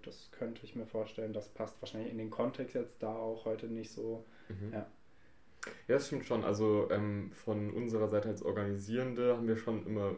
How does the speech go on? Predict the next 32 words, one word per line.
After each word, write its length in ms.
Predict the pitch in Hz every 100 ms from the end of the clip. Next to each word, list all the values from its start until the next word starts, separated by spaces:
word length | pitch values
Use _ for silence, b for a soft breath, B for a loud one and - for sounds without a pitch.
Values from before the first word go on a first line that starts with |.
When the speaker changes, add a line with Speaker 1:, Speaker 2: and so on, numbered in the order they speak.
| -
Speaker 2:
müssen 380 | 107 131 - 104
wir 120 | 92
auch 160 | 98 -
irgendwo 280 | 101 101 101
eine 80 | 95
Bewertung 640 | 95 98 98 101 101 101 b b -
vornehmen, 420 | - 104 113 107
weil 80 | 101
es 100 | 101
muss 140 | 110
am 80 | 95
Ende 160 | 98 101
ein 100 | 101
gutes 240 | 104 -
Gesamtkonzept 640 | 95 104 117 107 - 95 -
sein 220 | 92 123
Speaker 1:
Mhm. 40 |
Speaker 2:
vom, 260 | 107 98 92
von, 320 | - 95 95
von 120 | -
der 60 | 95
Veranstaltung 440 | 98 135 107 95
her. 240 | 101 104 107 B B B
Aber 180 | 104 107
wir 180 | 120 -
geben 240 | 127 127
zumindest 360 | 120 123 117 -
die 80 | 113
Kunst 380 | 127 117 - 113
nicht 340 | 127 - -
zur, 720 | - 123 117 113 110 107 104 B B B - -
ähm, 540 | 107 101 101 101 98